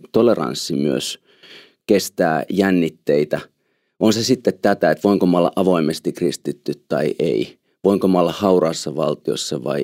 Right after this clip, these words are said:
ei. Voinko mä olla tilanteessa, jossa mä en voi avoimesti julistaa vai ei.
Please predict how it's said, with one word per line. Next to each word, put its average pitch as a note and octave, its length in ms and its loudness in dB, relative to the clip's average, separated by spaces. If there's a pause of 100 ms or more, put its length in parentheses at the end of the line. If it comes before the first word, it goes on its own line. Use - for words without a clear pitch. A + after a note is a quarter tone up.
(140)
ei. D2+ 340 -2 (420)
Voinko G2+ 220 2
mä G2 100 4
olla F#2 100 2 (100)
tilanteessa, F2+ 640 0
jossa D#2 340 -2
mä E2+ 160 0
en F2 120 -2
voi F2 140 2
avoimesti D#2+ 600 -2
julistaa D#2 580 -2
vai D#2 260 -4
ei. C#2 280 -4